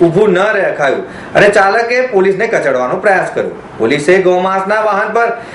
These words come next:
બે રાઉન્ડ ફાયર કર્યું, જેમાં એક રાઉન્ડ હવામાં ગોળીબાર કર્યો, જ્યારે બીજો રાઉન્ડ છોટા હાથી ટ્રકના ટાયરમાં ગોળી મારી હતી, જેથી વાહન ચાલકે વાહન ઊભું રાખી દીધું હતું. પોલીસે છોટા હાથી વાહનમાંથી ચેકિંગ કરતા બે હજાર કિલો જેટલું ગૌમાંસ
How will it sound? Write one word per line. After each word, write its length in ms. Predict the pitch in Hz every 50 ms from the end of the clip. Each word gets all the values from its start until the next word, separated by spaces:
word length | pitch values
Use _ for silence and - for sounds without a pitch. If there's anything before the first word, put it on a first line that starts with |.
| - - -
બે 140 | 165 196 220
રાઉન્ડ 280 | 220 220 226 262 269 254
ફાયર 280 | 202 196 196 202 196
કર્યું, 280 | 185 190 170 143 123 127
જેમાં 300 | 143 160 185 190 190 180
એક 220 | 185 190 185 -
રાઉન્ડ 220 | 180 180 190 185 165
હવામાં 480 | 151 151 160 165 165 170 185 208 202
ગોળીબાર 420 | 185 170 160 156 156 156 151 156 156
કર્યો, 220 | 156 165 196 233 214 -
જ્યારે 220 | 147 147 139 135
બીજો 300 | 131 131 143 143 170 185
રાઉન્ડ 320 | 185 190 208 233 233 - - - - - - - - - -
છોટા 200 | 202 208 226 262
હાથી 340 | 254 226 220 226 226 262 262
ટ્રકના 380 | - 220 190 175 175 196 233
ટાયરમાં 540 | 254 - 196 165 151 143 151 156 180 220 202
ગોળી 220 | 175 165 147 143
મારી 320 | 139 135 127 123 120 143 143
હતી, 280 | 143 151 170 - - - - - - -
જેથી 300 | 175 202 196 - 262 277
વાહન 300 | 262 226 196 202 214 202
ચાલકે 380 | - 208 202 214 220 214 233
વાહન 260 | 226 196 180 165 170 170
ઊભું 260 | 170 156 151 160 156
રાખી 280 | 147 135 - - 160
દીધું 320 | 151 131 117 110 127 127 135
હતું. 280 | - 170 - - - - - - - - - -
પોલીસે 500 | - - - - 254 247 247 269 277 277 269
છોટા 240 | 247 214 214 233 220
હાથી 260 | 214 220 220 247 262
વાહનમાંથી 580 | 254 233 214 214 214 214 214 214 202 190 175 -
ચેકિંગ 380 | - 220 180 185 196 185 175
કરતા 420 | 190 190 190 - 220 196 151 - -
બે 100 | 165 180
હજાર 300 | 180 175 175 196 202 202
કિલો 320 | 196 202 214 214 226 254
જેટલું 360 | 247 240 247 247 240 254 254 185
ગૌમાંસ 400 | 185 180 175 170 175 185 202